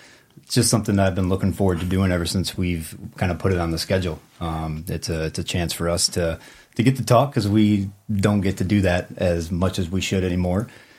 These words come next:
And at the same time, it's kinda like a, a little life catch up, and hopefully we can share some, maybe some knowledge with some people who,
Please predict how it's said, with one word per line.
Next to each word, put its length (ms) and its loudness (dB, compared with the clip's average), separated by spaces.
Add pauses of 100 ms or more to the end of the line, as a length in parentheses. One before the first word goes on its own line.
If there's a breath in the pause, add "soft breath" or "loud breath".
(240 soft breath)
And 100 2
at 80 -2
the 80 -4
same 240 0
time, 380 0
it's 120 -6
kinda 220 -2
like 240 -4
a, 240 0
a 40 -4
little 260 -2
life 240 -2
catch 260 -2
up, 240 -2
and 260 0
hopefully 340 -2
we 120 -2
can 320 -2 (380 loud breath)
share 240 -2
some, 400 -2
maybe 200 0
some 160 -2
knowledge 380 -2
with 120 -6
some 180 -2
people 340 0
who, 340 -2